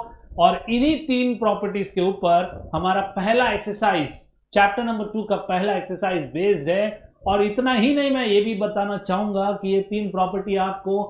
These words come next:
आने वाले कई chapters में, कई questions में, कई topics में यूज़ करने को मिलेगा। ओके, इन्हें यूज़ करना पड़ेगा हमें, तब जाके वो टॉपिक solve होंगे। तो these are the very, very, very important properties। ओके,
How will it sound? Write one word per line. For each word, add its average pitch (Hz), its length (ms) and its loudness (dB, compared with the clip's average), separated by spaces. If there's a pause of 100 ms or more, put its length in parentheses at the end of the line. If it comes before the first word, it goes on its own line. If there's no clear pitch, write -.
(260)
आने 190 200 -2
वाले 196 200 0
कई 208 280 -2
chapters 190 540 -4
में, 202 160 -4
कई 202 200 -2
questions 202 640 -4
में, 190 160 -2
कई 196 160 2
topics 196 500 -4
में 170 160 -4
यूज़ 196 300 -4
करने 175 220 -4
को 175 160 -8
मिलेगा। 156 360 -6 (420)
ओके, 156 280 -4
इन्हें 185 300 -4
यूज़ 208 280 -4
करना 185 260 -4 (120)
पड़ेगा 170 260 -2
हमें, 151 280 -6 (380)
तब 220 180 0
जाके 190 240 -2
वो 185 100 -2
टॉपिक 175 380 -2
solve 156 300 -2
होंगे। 127 220 -6
तो - 460 -16
these 180 200 -4
are 165 80 -4
the 123 180 -6
very, 185 180 -2 (140)
very, 170 180 -4 (220)
very 233 140 -2
important 156 520 -6
properties। 120 540 -8
ओके, 185 340 -2